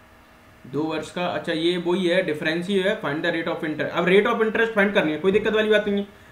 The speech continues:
अभी पीछे, पीछे बताया था, P upon R upon hundred, जैसे करते थे हम,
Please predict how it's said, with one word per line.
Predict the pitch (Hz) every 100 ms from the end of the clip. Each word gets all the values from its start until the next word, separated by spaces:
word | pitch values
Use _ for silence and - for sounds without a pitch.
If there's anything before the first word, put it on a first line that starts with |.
| - -
अभी | 202
पीछे, | 208 202 - 208 202
पीछे | 202 208
बताया | 202 196 214
था, | 285 277 - - - - - - - - - - - -
P | 180
upon | 190 196 196
R | 190
upon | 190 190 202
hundred, | 170 170 220 - - - - - - - - - - - - - - - - -
जैसे | 156 185
करते | 185 190 208
थे |
हम, | 294 294